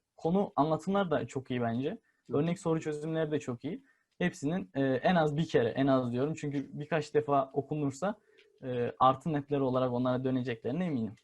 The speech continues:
Speaker 2: Ee, onun yanında gençleri biliyorsunuz O G M materyal, e, kaynağı da var internetten. Milli Eğitim'in hazırlamış olduğu bir site.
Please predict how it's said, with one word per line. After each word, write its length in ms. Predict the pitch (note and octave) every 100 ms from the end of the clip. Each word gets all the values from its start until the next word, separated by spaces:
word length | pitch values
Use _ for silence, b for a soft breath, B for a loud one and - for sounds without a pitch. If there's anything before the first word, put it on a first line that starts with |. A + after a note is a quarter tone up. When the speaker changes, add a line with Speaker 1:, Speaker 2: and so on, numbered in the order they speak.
| _ _ _ _ _ _ _ -
Speaker 2:
Ee, 240 | A#2+ - -
onun 160 | D3+
yanında 260 | F3 F3+ F#3
gençleri 480 | F#3 F3+ - F3 D#3+
biliyorsunuz 500 | D#3+ D#3+ D#3+ D#3 C3
O 160 | C3+
G 120 | C#3
M 100 | D3
materyal, 520 | D3 C#3+ D#3 C#3+ D3 B2+
e, 520 | - - A2+ A2+ A2
kaynağı 440 | C3 C3 C#3 C3
da 140 | A#2+ A2+
var 200 | G#2 -
internetten. 760 | A#2 B2 A2+ G#2+ G#2+ D#3+ F3 _ _ _ -
Milli 160 | B2+
Eğitim'in 280 | C#3 C#3+ C#3
hazırlamış 460 | B2+ B2+ B2+ C3 B2+
olduğu 240 | A2 G#2
bir 40 |
site. 400 | G2+ _ D#3+ F#3